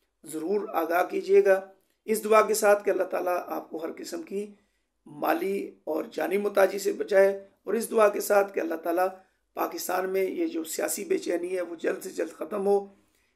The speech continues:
यहाँ पे जल्द से जल्द ऐसी हुकूमत आए जिसको अवामी मैंडेट हासिल हो, जो पाकिस्तान की फलाह व बहबूद के लिए काम कर सके और पाकिस्तान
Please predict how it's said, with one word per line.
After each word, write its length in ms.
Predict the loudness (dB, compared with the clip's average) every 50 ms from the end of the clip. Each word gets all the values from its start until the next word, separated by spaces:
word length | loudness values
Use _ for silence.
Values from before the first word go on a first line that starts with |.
| _ _ 0
यहाँ 260 | 2 4 4 4 6 10
पे 380 | 12 12 12 12 10 4 -4 -14 _ _ _ _ 4
जल्द 200 | 6 6 6 6
से 120 | 4 0 2
जल्द 300 | 2 2 2 2 0 -4 -8 -10 -16 _ -2 2
ऐसी 280 | 2 2 2 2 4
हुकूमत 440 | 4 2 2 0 -2 -2 0 4 6
आए 180 | 6 8 8 6 4 0 -8 _ _ _ _ _ _ _
जिसको 440 | -4 -4 -2 -2 2 6 6 8 6 6 2
अवामी 440 | 0 -2 -2 -2 -2 0 -2 -2 -2 -2
मैंडेट 520 | -4 -6 -6 -4 -4 -4 -4 -4 -4 -8 -12 _ _ -10
हासिल 300 | -8 -4 0 2 6 8
हो, 140 | 8 8 8
जो 160 | 6 0 -4
पाकिस्तान 520 | -2 -2 -2 -2 -4 -6 -4 -4 -4 -4
की 180 | -4 -6 -8 -8 -8 -10 -14 _ _ _ _ _ _ -6
फलाह 260 | 0 6 8 10 10
व 80 | 10
बहबूद 400 | 8 6 0 -2 0 0 0 0
के 100 | -2 0
लिए 140 | 4 4 4 6
काम 240 | 4 2 2 0
कर 140 | 0 -2 -4
सके 340 | -4 -4 -2 4 4 6 4 4 2 -6 _ _ _ _ -4
और 120 | -2 -2 -2 0 0
पाकिस्तान 580 | 0 0 0 -2 -6 -4 -2 -2 0 0 -2